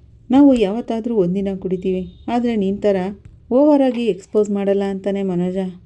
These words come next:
ಏಯ್, ನಾನು ಕುಡಿತೀನಿ ಅಂತ ಬೇಕು ಬೇಕು ಅಂತ ಹೋಗ್ ಕುಡಿತೀನಾ?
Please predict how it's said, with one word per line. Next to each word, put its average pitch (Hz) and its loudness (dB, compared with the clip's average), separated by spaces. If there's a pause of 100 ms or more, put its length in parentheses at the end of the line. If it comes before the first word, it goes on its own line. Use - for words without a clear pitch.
(200)
ಏಯ್, 208 6
ನಾನು 269 6
ಕುಡಿತೀನಿ 220 -4
ಅಂತ 190 -2 (260)
ಬೇಕು 240 2
ಬೇಕು 254 0
ಅಂತ 214 -4
ಹೋಗ್ 185 0
ಕುಡಿತೀನಾ? 180 0